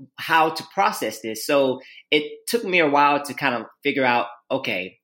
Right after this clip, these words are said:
if anything now, using social media as a weapon has been the biggest thing to kind of share all these things, to be part of, like, you know, this political climate.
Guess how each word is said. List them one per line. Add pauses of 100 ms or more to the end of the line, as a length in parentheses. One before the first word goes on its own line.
(160)
if
anything
now,
using (160)
social
media
as
a (160)
weapon (240)
has
been
the (160)
biggest
thing
to
kind
of
share
all
these
things,
to
be
part
of,
like,
you
know,
this (260)
political
climate.